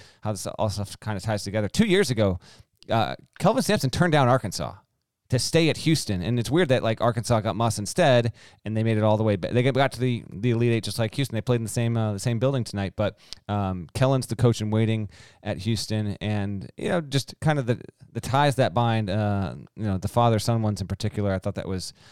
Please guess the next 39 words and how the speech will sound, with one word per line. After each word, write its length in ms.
that 100
was 120
pretty, 220
pretty 240
cool. 380
And 120
for 120
Scott 260
Drew, 200
he 100
got, 220
he 100
got 200
a, 300
he 80
got, 280
I 60
don't 140
know 60
if 40
it 40
was 120
Gatorade 360
bath, 200
but 80
he 60
got 200
dumped 220
on 180
doing 200
some 160
sort 160
of 80
post-game 440
interview 300
there, 240
and 80
it 60
was, 180